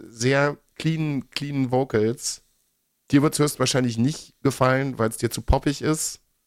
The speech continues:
Aber ich fand's tatsächlich sehr gut. Das geht gut rein.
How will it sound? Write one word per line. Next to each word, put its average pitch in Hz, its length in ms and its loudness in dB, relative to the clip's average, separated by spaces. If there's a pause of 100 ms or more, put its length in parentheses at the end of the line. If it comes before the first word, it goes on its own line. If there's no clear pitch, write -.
(1080)
Aber 120 220 4
ich 131 120 -6
fand's 156 180 0
tatsächlich 135 420 -4
sehr 123 140 2
gut. 113 240 -8
Das 98 120 -4
geht 127 160 -2
gut 131 220 -12
rein. 98 320 0